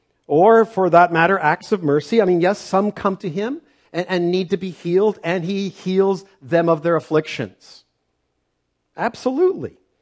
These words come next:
These things happen. But that said, the one thing you will find is that Jesus spends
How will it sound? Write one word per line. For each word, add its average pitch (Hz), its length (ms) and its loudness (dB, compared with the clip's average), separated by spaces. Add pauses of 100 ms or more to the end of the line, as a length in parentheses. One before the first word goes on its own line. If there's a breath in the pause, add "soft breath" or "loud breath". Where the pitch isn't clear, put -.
(120)
These 175 220 -2
things 165 240 -2
happen. 151 320 -4
But 120 100 -6
that 175 240 0
said, 160 300 -2
the 139 60 -2
one 156 220 -4
thing 185 220 -2
you 160 100 0
will 131 100 -4
find 156 360 -4 (220 loud breath)
is 135 160 -4
that 139 180 -6
Jesus 185 400 -8
spends 165 500 -4